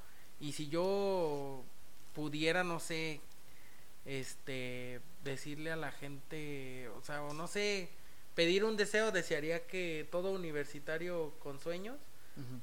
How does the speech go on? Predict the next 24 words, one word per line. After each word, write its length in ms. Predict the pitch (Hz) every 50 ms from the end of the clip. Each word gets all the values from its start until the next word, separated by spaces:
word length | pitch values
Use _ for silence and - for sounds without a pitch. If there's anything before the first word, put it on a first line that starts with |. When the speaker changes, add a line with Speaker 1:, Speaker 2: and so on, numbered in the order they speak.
| - - -
Speaker 1:
bueno, 240 | 165 185 190 190 175
serían 260 | 180 180 175 185 196
yo 140 | 196 208 202
creo 120 | 208 214
dos 200 | 190 202 202 190
deseos, 400 | 202 208 190 - 175 151 143 - - - -
uno 260 | 170 185 208 202 202
que 100 | - 160
hubiera 300 | 147 156 165 180 180 175
todas 180 | - 190 190 180
las 140 | 180 - -
carreras 480 | 151 143 147 165 170 180 185 - -
<laughs> 340 | 156 143 160 170 - - 156
en 140 | 156 147 143
Tecmilenio 600 | 165 147 160 151 151 147 151 170 185 214 269 339 -
Speaker 2:
Totalmente. 720 | - 117 107 - 117 117 117 117 113 113 113 110 110 110 160
Speaker 1:
y 800 | 160 156 156 156 151 151 151 151 147 147 147 147 147 147 143 143 -
que 80 | 151 139
todos 280 | - 165 170 170 170
tuvieran 280 | - 160 156 156 165 175
la 100 | 165 170
posibilidad 380 | - 139 - 147 139 143 143
de 80 | 151 156
pagarlas, 680 | 147 - 139 135 135 135 135 131 131 - - - -